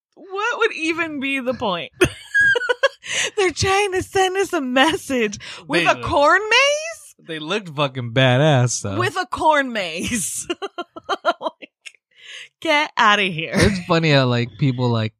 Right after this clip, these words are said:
Speaker 2: try to overthink or talk about, like, little shit, and you're like,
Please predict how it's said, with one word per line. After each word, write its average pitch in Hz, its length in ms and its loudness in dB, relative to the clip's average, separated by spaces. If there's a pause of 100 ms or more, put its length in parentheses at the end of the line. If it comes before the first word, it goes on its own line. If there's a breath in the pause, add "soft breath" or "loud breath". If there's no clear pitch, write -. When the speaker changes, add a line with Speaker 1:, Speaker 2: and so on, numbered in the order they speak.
Speaker 2:
try 143 240 2
to 110 280 -4
overthink 113 760 -4
or 113 240 -8
talk 107 300 0
about, 104 360 -4 (200)
like, 113 200 -4
little 117 280 2
shit, 123 420 0 (100)
and 104 140 -14
you're 92 120 -14
like, 92 280 -14